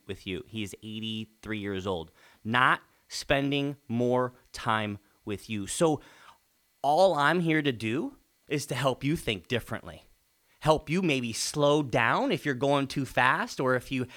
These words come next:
have to shift some focus back to the people back to the people that matter most, you can't tell someone that they matter and are the most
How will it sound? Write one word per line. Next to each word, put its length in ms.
have 300
to 80
shift 360
some 220
focus 540
back 380
to 100
the 100
people 560
back 200
to 100
the 100
people 260
that 140
matter 260
most, 480
you 100
can't 420
tell 400
someone 680
that 180
they 180
matter 720
and 140
are 140
the 120
most 460